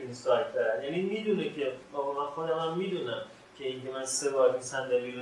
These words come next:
تاچ می‌کنم یه عمل غیر واقع بینانه است، یا خودم هم می‌دونم که ده بار چک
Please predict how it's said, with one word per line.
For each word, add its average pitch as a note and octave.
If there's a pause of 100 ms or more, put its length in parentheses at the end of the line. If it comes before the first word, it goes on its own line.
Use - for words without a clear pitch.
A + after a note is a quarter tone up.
(160)
تاچ C3
می‌کنم C3+ (460)
یه D3
عمل C#3
غیر C3
واقع B2
بینانه B2
است، A2+
یا B2+
خودم D#3
هم F3+
می‌دونم D#3 (100)
که C3+ (420)
ده C#3+
بار B2+
چک C3